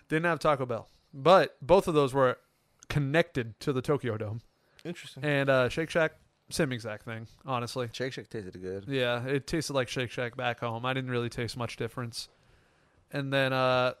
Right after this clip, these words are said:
Speaker 1: me, personally, at the airport had McDonald's for the first. Did you have Mc-, anything at the airport?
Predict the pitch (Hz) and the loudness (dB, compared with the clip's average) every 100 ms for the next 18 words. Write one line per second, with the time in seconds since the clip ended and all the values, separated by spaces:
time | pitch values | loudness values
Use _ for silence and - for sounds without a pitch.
0 | - 135 165 220 147 - _ _ - 202 | -14 -4 0 0 -2 -6 _ _ 4 6
1 | 185 117 110 113 - 139 139 151 151 135 | 4 -4 -12 -12 -6 -4 0 0 0 -2
2 | 117 135 117 104 135 127 98 123 - - | 0 -4 -4 -2 0 0 -4 -12 -12 -14
3 | _ _ 147 113 - 127 127 131 143 156 | _ _ -4 -4 -6 -8 -4 4 4 4
4 | 143 - - 143 147 143 147 135 127 131 | -6 -14 -6 -2 0 0 -2 -2 -2 0
5 | 160 | -2